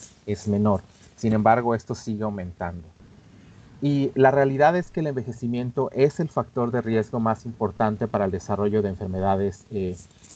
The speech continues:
eh, crónico-degenerativas. Aquí, por ejemplo, solamente recalcamos el, en, en, en Europa la prevalencia de enfermedades demenciales, tanto en hombres como en mujeres, como va aumentando con la edad,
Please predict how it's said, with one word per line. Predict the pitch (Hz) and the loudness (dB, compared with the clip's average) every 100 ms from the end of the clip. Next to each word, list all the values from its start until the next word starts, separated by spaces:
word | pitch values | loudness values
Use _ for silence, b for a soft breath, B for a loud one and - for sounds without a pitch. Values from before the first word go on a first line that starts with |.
| _ | _
eh, | 101 95 92 87 67 - | -4 -4 -4 -4 -8 -6
crónico-degenerativas. | - 123 123 117 107 113 107 107 - 107 151 - | 2 2 4 2 2 0 2 0 4 4 4 -2
Aquí, | 110 117 | -8 -6
por | 113 | -6
ejemplo, | 110 113 113 | -4 -4 -4
solamente | 117 117 107 104 104 | -2 0 0 0 -2
recalcamos | 104 92 98 - 120 120 113 - | -2 0 -2 0 0 0 -2 -4
el, | 101 90 101 | -8 -8 -8
en, | 98 98 | -10 -10
en, | 101 95 95 - | -8 -8 -8 -10
en | 101 101 | -6 0
Europa | 101 123 135 - 110 110 b b b | 4 4 4 2 0 0 b b b
la | - 107 | 0 2
prevalencia | 113 110 117 135 - 139 | 2 2 2 0 -2 -2
de | 120 | -2
enfermedades | 104 110 101 104 110 107 | -4 -4 0 2 2 0
demenciales, | 107 98 98 - 160 160 127 101 98 | -2 -4 -6 2 6 6 4 -2 -4
tanto | 110 104 107 | -6 -4 -4
en | 110 | -4
hombres | 113 110 - | -4 -6 -6
como | 104 | -8
en | 98 | -6
mujeres, | 98 - 139 - | -6 0 0 0
como | 120 | -2
va | 110 | 0
aumentando | 107 101 98 104 104 | 0 -2 -2 -2 0
con | 104 98 | -2 -2
la | |
edad, | 101 123 | 4 4